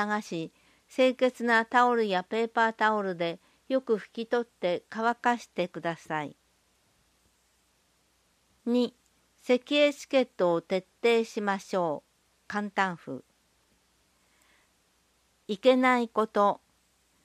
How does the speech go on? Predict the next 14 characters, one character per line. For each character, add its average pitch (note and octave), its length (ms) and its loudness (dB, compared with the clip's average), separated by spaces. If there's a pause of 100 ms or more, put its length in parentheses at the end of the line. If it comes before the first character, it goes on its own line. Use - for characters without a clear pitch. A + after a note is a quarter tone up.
(240)
何 A#3+ 220 2
も C#4+ 140 2
せ D4 180 0
ず C4 120 -2
に G3+ 160 0
咳 F#3+ 320 -6
や A3+ 160 2
く - 80 -20
し - 140 -6
ゃ A3+ 80 2
み G3+ 180 -2
を D3+ 100 -6
す - 180 -14
る。 E3+ 240 -8